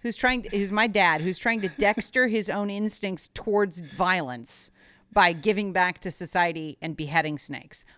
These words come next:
Speaker 1: But he's also, and, and this is important too, 'cause my father has no internet access. Like, he's no
Speaker 2: Hmm.
Speaker 1: capacity to understand the internet even.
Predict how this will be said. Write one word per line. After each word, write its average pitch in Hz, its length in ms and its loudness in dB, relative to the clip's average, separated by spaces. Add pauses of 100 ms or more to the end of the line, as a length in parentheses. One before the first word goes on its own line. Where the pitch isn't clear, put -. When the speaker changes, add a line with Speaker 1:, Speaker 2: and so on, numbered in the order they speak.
Speaker 1:
But 202 120 -2
he's 196 180 -6 (120)
also, 208 760 2 (480)
and, 196 240 -2
and 190 200 -2
this 214 160 -4
is 233 120 -4
important 190 420 -4
too, 269 220 -4
'cause 180 160 -12
my 185 120 0
father 220 300 0
has 185 140 -4
no 175 240 -2
internet 202 420 0
access. 139 480 -6
Like, 156 140 -12
he's 170 180 -12
no 175 380 -4 (400)
Speaker 2:
Hmm. 160 180 -12
Speaker 1:
capacity 214 720 -2
to 190 100 -8
understand 180 580 -6
the 165 120 -4
internet 135 420 -10
even. 147 400 -14